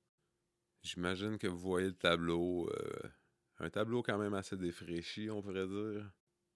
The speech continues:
Bon, il y a Tad Money. Euh, ça, c'est un des anciens locataires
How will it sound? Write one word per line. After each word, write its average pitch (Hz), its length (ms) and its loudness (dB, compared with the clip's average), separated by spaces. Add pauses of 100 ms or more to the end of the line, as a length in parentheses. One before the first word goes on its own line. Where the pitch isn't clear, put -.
(120)
Bon, 123 380 2
il 98 80 2
y 90 40 4
a 87 200 2 (120)
Tad 147 360 4
Money. 117 500 4 (280)
Euh, 90 480 -2
ça, 123 240 -6
c'est 101 220 -4
un 95 140 -2
des 107 180 0
anciens 135 360 2
locataires 107 760 4